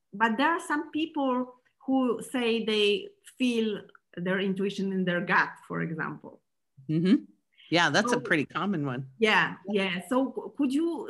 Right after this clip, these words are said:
Speaker 1: say a little bit more about that? You know, this body feeling, because, yeah, there are, these are the two options I can come with, but maybe you came a-,
Speaker 2: Yeah.
Speaker 1: across any other options, like when somebody would want to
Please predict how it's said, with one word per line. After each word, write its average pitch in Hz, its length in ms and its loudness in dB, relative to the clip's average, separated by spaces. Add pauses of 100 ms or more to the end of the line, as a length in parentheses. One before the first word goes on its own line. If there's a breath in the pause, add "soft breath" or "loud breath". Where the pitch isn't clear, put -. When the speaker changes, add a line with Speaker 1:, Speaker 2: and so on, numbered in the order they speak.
(140)
Speaker 1:
say 277 320 0
a 247 80 -2
little 254 240 0
bit 254 200 -6
more 254 240 4
about 226 300 2
that? 254 220 2
You 254 100 2
know, 254 160 2
this 226 240 -6
body 214 400 0 (140)
feeling, 262 440 -2
because, 254 300 -4 (540)
yeah, 226 240 0
there 226 200 4
are, 220 200 2 (180)
these 254 260 0
are 240 220 4
the 247 80 2
two 247 200 -4
options 247 420 -4
I 208 100 -2
can 208 300 -4 (180)
come 214 340 2
with, 226 400 2
but 196 200 0
maybe 233 240 2
you 233 160 -4
came 233 200 0
a-, 220 120 0
Speaker 2:
Yeah. 156 160 -6 (160)
Speaker 1:
across 220 380 0 (120)
any 214 220 2
other 190 280 0
options, 170 380 -4
like 190 260 0
when 214 280 0
somebody 220 340 0
would 208 200 -2
want 226 280 0
to 214 100 -4